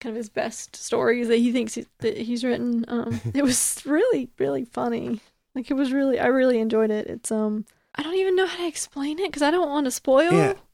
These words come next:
Speaker 2: Here
Speaker 1: things, but, like, in the middle, it kinda takes this, like, really weird, like, what turn?
Speaker 2: So
Speaker 1: It's really fun.
Speaker 2: let me, let me, let me, let me kind of interject also.
Speaker 1: Okay.
Speaker 2: In that I remember when I finished reading this,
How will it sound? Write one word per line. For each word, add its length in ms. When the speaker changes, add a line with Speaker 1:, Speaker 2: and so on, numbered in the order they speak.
Speaker 2:
Here 140
Speaker 1:
things, 360
but, 280
like, 260
in 140
the 80
middle, 480
it 160
kinda 220
takes 300
this, 180
like, 180
really 240
weird, 540
like, 240
what 880
turn? 640
Speaker 2:
So 140
Speaker 1:
It's 200
really 160
fun. 640
Speaker 2:
let 140
me, 80
let 140
me, 100
let 160
me, 140
let 140
me 240
kind 240
of 40
interject 440
also. 640
Speaker 1:
Okay. 340
Speaker 2:
In 200
that 500
I 100
remember 500
when 180
I 100
finished 340
reading 380
this, 520